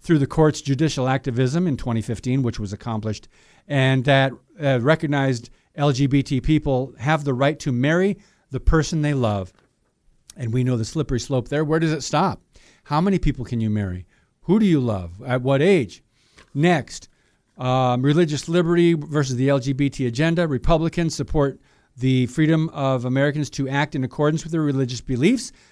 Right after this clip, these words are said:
not only in church, but also in their everyday lives. We value the right of America's religious, religious leaders to preach.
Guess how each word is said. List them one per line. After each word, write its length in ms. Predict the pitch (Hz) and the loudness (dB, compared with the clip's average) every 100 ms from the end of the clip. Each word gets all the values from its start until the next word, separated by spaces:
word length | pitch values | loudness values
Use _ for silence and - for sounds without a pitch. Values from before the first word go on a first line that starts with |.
| _ | _
not 200 | 143 151 | 0 2
only 240 | 156 156 165 | 2 2 0
in 280 | - 131 | 0 -2
church, 440 | 117 247 254 - - _ _ _ 117 | 2 2 2 -4 -18 _ _ _ 0
but 160 | 143 | 4
also 400 | 170 185 - 196 | 4 2 2 0
in 100 | 175 | 2
their 140 | 147 139 | 2 2
everyday 320 | 135 135 135 | 2 0 0
lives. 480 | 113 98 82 90 127 | -2 -6 -10 -10 -6
We 80 | |
value 420 | 123 131 135 135 127 | -2 0 2 2 0
the 140 | 127 | 0
right 240 | 131 143 | 0 0
of 140 | 143 123 | -2 -4
America's 560 | 131 135 139 139 123 | 0 0 0 -2 -4
religious, 560 | 120 127 143 135 131 - _ _ - | -2 0 0 -2 -6 -10 _ _ 2
religious 480 | 151 165 135 113 | 4 4 2 0
leaders 260 | 180 196 170 | 2 2 2
to 80 | - | -4
preach. 720 | - - 240 127 - - - | -2 2 2 0 -4 -6 -8